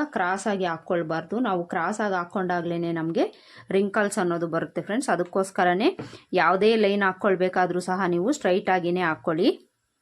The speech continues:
ಈ ಥರ ಎಲ್ ಶೇಪಲ್ಲಿ ಮಾರ್ಕ್ ಮಾಡ್ಕೊಂಡು ಇಲ್ಲಿ ನಾವು ಚೆಸ್ಟ್ ಲೂಸನ್ನು ಮಾರ್ಕ್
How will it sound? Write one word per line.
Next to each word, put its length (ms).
ಈ 120
ಥರ 100
ಎಲ್ 180
ಶೇಪಲ್ಲಿ 480
ಮಾರ್ಕ್ 320
ಮಾಡ್ಕೊಂಡು 380
ಇಲ್ಲಿ 260
ನಾವು 160
ಚೆಸ್ಟ್ 260
ಲೂಸನ್ನು 360
ಮಾರ್ಕ್ 200